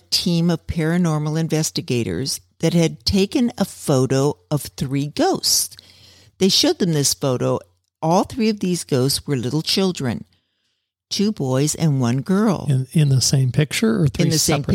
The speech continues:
Speaker 1: pictures.
Speaker 2: pictures?
Speaker 1: Yeah, in the same picture. It was
Speaker 2: Okay.
Speaker 1: just all of the people, uh, the ghosts in the photo were children,
Speaker 2: Mm-hmm.
Speaker 1: two boys and one girl. And they suggested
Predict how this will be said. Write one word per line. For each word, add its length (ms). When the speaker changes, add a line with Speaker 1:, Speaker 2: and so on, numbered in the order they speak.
Speaker 1:
pictures. 120
Speaker 2:
pictures? 260
Speaker 1:
Yeah, 240
in 80
the 100
same 360
picture. 360
It 100
was 140
Speaker 2:
Okay. 80
Speaker 1:
just 260
all 240
of 140
the 200
people, 380
uh, 120
the 180
ghosts 380
in 120
the 220
photo 300
were 200
children, 560
Speaker 2:
Mm-hmm. 220
Speaker 1:
two 220
boys 360
and 180
one 180
girl. 420
And 520
they 380
suggested 1160